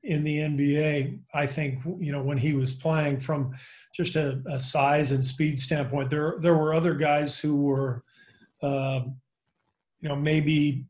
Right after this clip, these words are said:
close, uh, if not even with him, but nobody had the combination of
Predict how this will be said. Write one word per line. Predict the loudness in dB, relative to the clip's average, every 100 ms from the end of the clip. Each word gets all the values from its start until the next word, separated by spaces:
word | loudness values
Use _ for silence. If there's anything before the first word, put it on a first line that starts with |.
| _ _ _ _ _ _ _ _ _ _
close, | 0 6 6 4 -2 -8 -8
uh, | -4 -2 0 0 -2 -2
if | -2 0
not | 0 2 2
even | 2 4 4
with | 2 0 -2
him, | -2 -4 -6 -16 _ -20 _ _
but | -2 -2 -2
nobody | 2 4 8 6
had | 6 2 0 -2
the | -6
combination | -2 -2 0 -2 -2 -4 -4 -8 -6
of | -6 -4 -6 -8